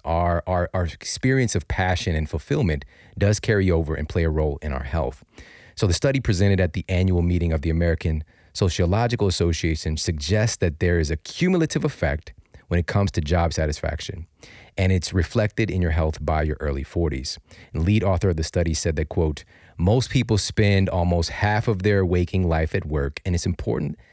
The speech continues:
that you are able to find some joy during this time." All right, and that's what today's episode is all about. And I think one of the ways around this, if you are not currently doing work that you're happy about or that you're passionate about,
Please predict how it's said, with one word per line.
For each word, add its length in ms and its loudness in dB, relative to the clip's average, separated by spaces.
that 140 -2
you 60 2
are 80 0
able 300 2
to 100 -2
find 400 0
some 220 0
joy 520 0
during 220 0
this 160 -2
time." 320 -8
All 60 -6
right, 160 -4
and 100 -2
that's 240 0
what 220 0
today's 320 -2
episode 420 -2
is 80 -4
all 160 -2
about. 360 -4
And 80 0
I 60 4
think 200 0
one 140 4
of 60 2
the 60 2
ways 220 2
around 400 2
this, 340 -4
if 100 -2
you 220 2
are 120 2
not 300 2
currently 320 2
doing 300 2
work 240 0
that 200 -4
you're 140 0
happy 380 0
about 300 0
or 40 -2
that 180 -2
you're 60 -4
passionate 480 -2
about, 400 -2